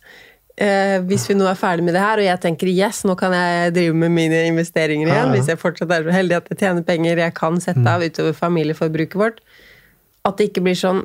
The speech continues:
Speaker 1: "Ja, men du, la oss bruke seksti tusen på den ferien og hundre og ti tusen på den
Speaker 2: Nei.
Speaker 1: ferien, og så må jeg betale halvparten, så får jeg aldri begynt igjen."
Speaker 2: Men der er jo det litt vi har snakket om, som, ikke at jeg, jeg brukte, jeg brukte ikke, kjøpte ikke dyre ferie,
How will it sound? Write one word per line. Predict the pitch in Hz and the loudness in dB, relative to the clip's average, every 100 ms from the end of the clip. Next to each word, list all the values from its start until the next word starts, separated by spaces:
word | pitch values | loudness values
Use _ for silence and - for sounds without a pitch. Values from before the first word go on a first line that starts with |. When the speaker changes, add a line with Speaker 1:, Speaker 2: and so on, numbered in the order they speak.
| - | -2
Speaker 1:
"Ja, | 262 269 | 0 0
men | 254 240 | 2 2
du, | 220 247 240 | 2 2 2
la | 226 214 | 2 0
oss | 202 | -2
bruke | 202 196 208 196 190 | -2 -2 0 2 2
seksti | 185 196 185 202 185 | 0 -4 -4 -4 -2
tusen | 185 185 | -2 0
på | 180 | 2
den | 175 170 | 2 0
ferien | - 165 170 175 | 0 0 2 2
og | 185 | 2
hundre | 170 165 | 0 -2
og | |
ti | 165 160 | -2 -4
tusen | 165 160 | -4 -4
på | - | -2
den | 170 | 0
Speaker 2:
Nei. | 160 | 0
Speaker 1:
ferien, | 165 165 180 | 0 0 0
og | 180 | -2
så | 185 | 0
må | |
jeg | 185 175 | 0 0
betale | 180 - 160 170 | -4 -2 -2 0
halvparten, | 185 165 160 151 202 - | 0 -2 -4 -2 -4 -4
så | - 180 _ - | -8 -10 _ -20
får | - - 185 | -12 -2 0
jeg | 196 | 2
aldri | 185 180 | 0 0
begynt | 180 180 185 233 | 0 0 0 -2
igjen." | 247 214 - _ _ _ - - - - - - - - - _ _ - | -2 -4 -6 _ _ _ -20 -20 -20 -20 -20 -18 -20 -20 -20 _ _ -4
Speaker 2:
Men | 160 | 2
der | 170 175 | 2 4
er | 151 | 2
jo | |
det | 143 139 | 2 2
litt | 131 - | 0 0
vi | |
har | 127 123 | 0 2
snakket | 131 113 131 | 0 -2 -2
om, | 123 120 117 127 131 120 | 0 0 0 2 0 0
som, | 127 131 120 - 139 - _ _ - | -2 -2 -4 -4 -6 -6 _ _ -4
ikke | 131 143 | 0 0
at | 135 | 0
jeg, | 120 123 | 0 2
jeg | 127 123 | 2 0
brukte, | 117 - - | -2 -2 -2
jeg | 123 | 0
brukte | 120 113 | 0 -2
ikke, | 120 113 117 | -2 -2 -4
kjøpte | 117 113 117 | -6 -2 -2
ikke | 113 | 0
dyre | 117 | 0
ferie, | 113 120 117 - - 113 - | 0 0 0 -2 -4 -6 -8